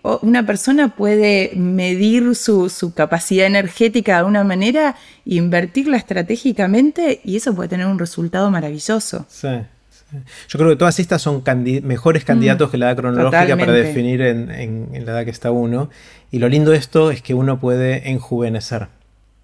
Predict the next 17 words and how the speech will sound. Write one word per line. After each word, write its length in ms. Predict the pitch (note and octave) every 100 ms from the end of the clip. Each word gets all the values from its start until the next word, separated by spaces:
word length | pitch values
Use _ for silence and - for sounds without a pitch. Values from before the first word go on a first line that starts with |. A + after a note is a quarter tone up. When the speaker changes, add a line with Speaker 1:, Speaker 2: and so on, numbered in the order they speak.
| -
Speaker 2:
O 40 | -
sea, 160 | B2
mientras 280 | B2 A#2+ A#2+
que 60 | B2+
la 80 |
edad 100 | C3+
cronológica 800 | D3 C#3 C#3+ C#3 C3 C3 A#2+ A#2
es 440 | - A2 B2+ A2+ -
el 120 | A#2
paso 260 | C3+ - B2+
del 120 | A#2+
tiempo 340 | B2+ C3+ C3
y 40 | A#2+
cada 160 | A#2
vez 140 | A#2+ A#2+
va 80 | A#2
sumando, 640 | B2+ C3 B2 B2 C#3